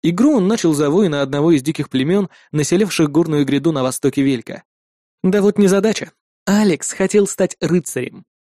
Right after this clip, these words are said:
тяжело вооружённым пехотинцем или вообще одним из кавалеристов. Но то ли сам он ошибся в меню выбора,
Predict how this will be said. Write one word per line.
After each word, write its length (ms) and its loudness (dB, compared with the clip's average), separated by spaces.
тяжело 300 4
вооружённым 580 0
пехотинцем 680 -2
или 140 -2
вообще 400 -2
одним 340 -4
из 100 -6
кавалеристов. 760 -2
Но 200 2
то 180 0
ли 120 2
сам 340 -2
он 120 2
ошибся 380 0
в 60 2
меню 240 0
выбора, 440 0